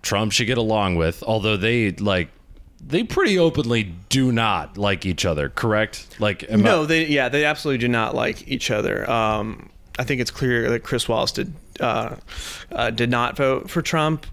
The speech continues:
Speaker 2: would never vote for Trump, and probably is gonna write a straight D ticket uh, and probably did last time.
Speaker 1: Wow.
Speaker 2: Uh, throughout the Bush generation, I would, I, I would be surprised if he didn't Bush vote for, and we, maybe we know this, but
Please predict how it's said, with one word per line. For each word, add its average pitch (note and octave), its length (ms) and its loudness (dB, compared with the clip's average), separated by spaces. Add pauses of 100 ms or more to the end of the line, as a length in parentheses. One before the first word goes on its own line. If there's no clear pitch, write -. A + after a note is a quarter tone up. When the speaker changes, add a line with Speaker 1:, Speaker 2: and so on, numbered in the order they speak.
(180)
Speaker 2:
would B2+ 160 0
never A#2 280 0
vote A#2+ 220 0
for C3+ 100 -2
Trump, B2 440 0 (360)
and B2+ 220 -4
probably A#2+ 380 2
is A2+ 120 2
gonna A#2+ 180 0
write A2 280 2
a B2+ 80 0
straight G#2+ 320 -2
D A2+ 160 0
ticket A2 520 0 (560)
uh, A2 240 0
and A2+ 100 0
probably B2+ 300 0
did A2+ 180 -2
last A2 380 0
time. A2+ 420 0 (260)
Speaker 1:
Wow. F2 220 2
Speaker 2:
Uh, A#2 580 0
throughout A3 280 -2
the C#3 80 -6
Bush A#2+ 220 0
generation, A2+ 640 0
I G#2 120 0
would, A2+ 180 -2
I, B2 240 0
I - 200 -2
would A#2+ 180 0
be A#2 320 -2
surprised A#2 480 -2
if A2+ 80 -6
he A#2+ 80 -4
didn't A2+ 260 -2
Bush A2+ 320 -2 (200)
vote - 340 -2
for, A2+ 440 -2 (280)
and F#3+ 100 0
we, F3 60 2
maybe E3+ 240 2
we C3 80 2
know B2 240 2
this, A2 280 0
but B2+ 340 -2